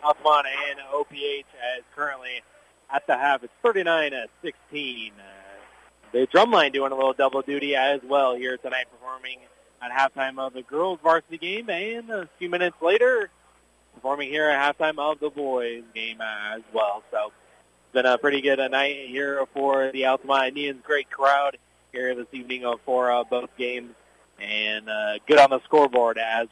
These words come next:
well, leading thirty-nine to sixteen there. Action is not done for the weekend, as, uh, tomorrow we're in action against, uh, Breese Central in, uh, Greenville for the Comet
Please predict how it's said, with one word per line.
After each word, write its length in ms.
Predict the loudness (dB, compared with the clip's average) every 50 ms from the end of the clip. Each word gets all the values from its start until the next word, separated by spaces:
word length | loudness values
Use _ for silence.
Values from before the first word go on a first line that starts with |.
| -4
well, 320 | 0 0 2 2 2 0 -2
leading 240 | -6 -10 -14 -14 -16 _
thirty-nine 580 | -6 -6 -4 -4 -6 -6 -8 -8 -6 -6 -8 -8 -12 _ _ _ _ _ _ _ -12
to 340 | -10 -8 -6 -6 -6 -6 -8 -12 _
sixteen 560 | -12 -12 -12 -12 _ _ -8 -4 -2 -2 0 -2 -4 -6 -8 -18 -20 -20 -16 -2 4
there. 320 | 6 6 6 6 4 2 -2 -6 -14 -20 -20 -20 -20 -20 _ _ _ _ _ _ _ _ 0
Action 280 | 2 2 2 2 0 -4
is 120 | 0 2
not 140 | 0 2 4
done 240 | 4 4 4 2 -2 -6 -4
for 280 | -2 0 0 0 0
the 240 | -2 -4 -4 -2 -2
weekend, 520 | -2 -4 -6 -8 -4 -2 0 0 0 0
as, 440 | -2 -2 -2 -2 -2 -4 -4 -4 -6 -6 -6
uh, 100 | -8 -8 -8
tomorrow 560 | -8 -2 2 4 4 4 4 2 2 0 -2 -2
we're 260 | -4 -4 -6 -8 -8
in 200 | -10 -10 -6 -4
action 400 | -2 -2 -2 -4 -6 -8 -8 -6
against, 240 | -8 -8 -8 -10 -10 _ _ -8
uh, 500 | -6 -6 -4 -6 -6 -8 -10 -10 -14 -16 -20 -20 _ _
Breese 180 | -4 -4 -4 -4 _
Central 400 | -4 -4 -2 0 0 0 0 -2 -4 _ _ _ _ _ -6
in, 240 | -4 -4 -2 0 0
uh, 120 | -2 -2 -2
Greenville 500 | -4 -2 -2 -2 -2 0 2 2 2 2
for 360 | 0 0 2 4 4 4 4
the 140 | 2 0 -2
Comet 340 | 0 0 0 0 0 -2 -6